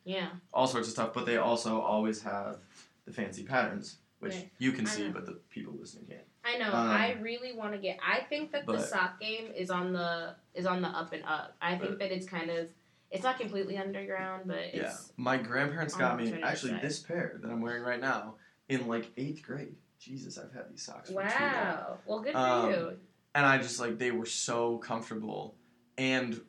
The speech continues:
Speaker 2: like, cool, and they, like, they breathe better than dress socks. They're way more
Speaker 1: Mm-hmm.
Speaker 2: comfortable to wear in, like, all kinds of shoes, like, warm or cold weather.
Speaker 1: Nice.
Speaker 2: And then they've got funky patterns, and they're, like,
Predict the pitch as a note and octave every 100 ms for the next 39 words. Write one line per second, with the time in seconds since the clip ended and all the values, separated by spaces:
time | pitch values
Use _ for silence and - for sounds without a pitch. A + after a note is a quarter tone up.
0 | _ A2+ G#2+ - - C#3+ A#2 A2+ A2+ -
1 | _ _ _ _ _ B2 A#2 A2+ A2 G#2+
2 | A2+ A2 A2 G#2+ F#2 - - A2 B2+ C3
3 | A#2 A#2 A#2 A2+ A2+ G#2+ G#2+ G#2+ - G#2+
4 | G#2+ - A2 A2+ B2 B2 - A2+ G#2+ A#2
5 | A2 A2 A2 G#2 - A2 A2 - A2 G#2+
6 | - A2+ A2 A2 G#2+ - - _ _ _
7 | _ _ _ A2+ A2 G#2 A2 A2+ G#2 A2+
8 | G#2+ G#2+ G#2 G#2 - G2+ - - - G3
9 | - A#2 A2+ G#2+ A2 - - G#2+ G#2+ G2+
10 | G#2 G#2 - A#2 A#2+ A2+ G#2+